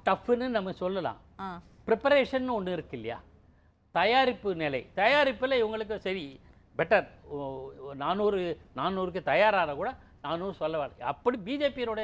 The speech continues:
Speaker 1: நேச்சர் சொல்றேன், பி ஜே பியோட இயல்பு தடாலடியா
Speaker 2: அவங்க தான் சொன்னாங்க,
Speaker 1: செய்யக்கூடியவர்கள்.
Speaker 2: த்ரீ செவன்ட்டிக்கு அப்புறம் தான் எங்க நம்பரே ஸ்டார்ட் ஆகுது, நானூறு இடங்களில் நாங்கள் வெற்றி பெறுவோம், முன்னூத்தி எழுவது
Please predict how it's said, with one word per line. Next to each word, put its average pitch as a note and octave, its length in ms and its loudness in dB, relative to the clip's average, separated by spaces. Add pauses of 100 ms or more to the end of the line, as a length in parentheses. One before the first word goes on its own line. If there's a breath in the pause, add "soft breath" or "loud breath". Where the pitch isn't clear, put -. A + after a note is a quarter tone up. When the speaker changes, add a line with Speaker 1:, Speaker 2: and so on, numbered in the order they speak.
Speaker 1:
நேச்சர் B3 380 -4
சொல்றேன், A2+ 260 -12 (320 soft breath)
பி D#3+ 140 -6
ஜே A3 160 -2
பியோட F3 260 -6
இயல்பு D#3+ 340 2 (640 soft breath)
தடாலடியா G3+ 500 4
Speaker 2:
அவங்க C#4 140 2
தான் D#4+ 140 2
சொன்னாங்க, B3 340 0
Speaker 1:
செய்யக்கூடியவர்கள். E3 200 -4
Speaker 2:
த்ரீ D4 140 -2 (160)
செவன்ட்டிக்கு C#4+ 500 0
அப்புறம் C4+ 280 0
தான் D#4 120 2
எங்க A#3+ 200 -2
நம்பரே C4+ 400 2
ஸ்டார்ட் G#3+ 400 0
ஆகுது, F#3 360 -4 (360)
நானூறு B3 520 4
இடங்களில் C4 460 0
நாங்கள் F#3+ 300 -2
வெற்றி F#3 240 -8
பெறுவோம், G#3+ 420 0
முன்னூத்தி B3 320 -4 (100)
எழுவது C4+ 320 2